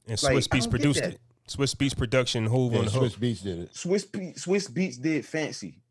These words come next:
Speaker 2: Do that sound like a E-, a fucking
Speaker 1: That's
Speaker 2: East
Speaker 1: a
Speaker 2: Coast
Speaker 1: Drake
Speaker 2: record?
Speaker 1: song. Drake sounds,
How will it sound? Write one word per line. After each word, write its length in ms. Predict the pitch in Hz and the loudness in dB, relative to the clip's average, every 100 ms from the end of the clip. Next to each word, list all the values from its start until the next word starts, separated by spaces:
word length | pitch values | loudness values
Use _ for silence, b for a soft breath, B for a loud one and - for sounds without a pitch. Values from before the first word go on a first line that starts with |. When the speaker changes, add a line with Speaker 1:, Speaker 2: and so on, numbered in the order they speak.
| _ | _
Speaker 2:
Do 60 | 104 | 0
that 140 | 120 | 0
sound 200 | - 180 | 0 -4
like 100 | 185 | -4
a 160 | 180 - | -6 -8
E-, 100 | 185 | -6
a 80 | 135 | -6
fucking 500 | - 180 180 170 131 - | -4 -4 -4 -6 -6 -2
Speaker 1:
That's 140 | 139 | 2
Speaker 2:
East 40 | 123 | 2
Speaker 1:
a 60 | |
Speaker 2:
Coast 120 | 101 | 4
Speaker 1:
Drake 120 | 139 196 | 4 4
Speaker 2:
record? 80 | |
Speaker 1:
song. 320 | - 107 92 80 | 4 2 0 0
Drake 280 | 143 190 - | 0 2 2
sounds, 420 | 147 131 127 | 4 4 4